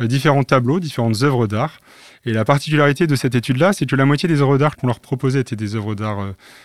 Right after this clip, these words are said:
créées par des, des I A, en quelque sorte, l'autre moitié étant des œuvres d'art, euh, créées par des humains.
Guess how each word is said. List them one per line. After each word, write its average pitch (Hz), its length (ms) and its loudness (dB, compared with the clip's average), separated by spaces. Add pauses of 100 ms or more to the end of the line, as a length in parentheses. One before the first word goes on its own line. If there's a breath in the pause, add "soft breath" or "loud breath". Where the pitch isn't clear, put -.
(160 loud breath)
créées 120 300 -2
par 101 180 -2
des, 95 360 -6
des 98 280 -6
I 110 80 -2
A, 165 80 -2
en 156 120 -4
quelque 107 260 -6
sorte, - 360 -8 (440 loud breath)
l'autre 135 300 2
moitié 131 320 2
étant 117 180 -2
des 104 180 -2
œuvres 101 180 -2
d'art, 101 280 -4
euh, 87 60 -8
créées 98 280 -8
par 95 180 -8
des 95 200 -6
humains. 110 200 -2